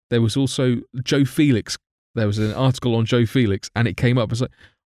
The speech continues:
I've not searched for these, so it's obviously, like,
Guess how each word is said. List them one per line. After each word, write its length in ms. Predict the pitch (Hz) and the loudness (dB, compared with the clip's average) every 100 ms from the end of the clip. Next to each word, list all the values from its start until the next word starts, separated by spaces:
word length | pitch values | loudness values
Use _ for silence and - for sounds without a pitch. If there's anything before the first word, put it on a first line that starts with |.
| _ | _
I've 180 | 107 139 | -2 0
not 140 | 180 156 | 0 -2
searched 420 | - 185 165 - | 0 0 -2 -6
for 80 | 110 | -4
these, 420 | 82 95 110 - | 0 0 -2 -6
so 400 | - - 120 120 | -6 0 0 0
it's 200 | - 113 - | -2 -6 -4
obviously, 600 | 139 139 135 127 117 127 _ _ _ _ _ - | -2 -2 -4 -4 -4 -6 _ _ _ _ _ -10
like, 280 | 95 - | -10 -12